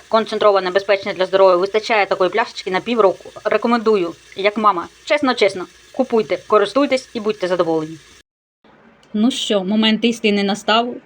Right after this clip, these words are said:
Потрібно скуштувати наші котлети. Що ж в нас там вийшло? Дивіться, ось такі красуньки в мене вийшли. М.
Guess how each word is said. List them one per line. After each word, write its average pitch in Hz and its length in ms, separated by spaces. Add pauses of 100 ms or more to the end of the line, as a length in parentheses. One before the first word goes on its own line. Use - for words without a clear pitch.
(280)
Потрібно 277 680
скуштувати 208 760
наші 190 320
котлети. 202 380
Що 208 280
ж 233 120
в 190 40
нас 196 240
там 196 220
вийшло? 185 360 (720)
Дивіться, - 260
ось 190 120
такі 190 340 (720)
красуньки 196 480
в 175 40
мене 175 180
вийшли. 202 320 (1500)
М. 214 320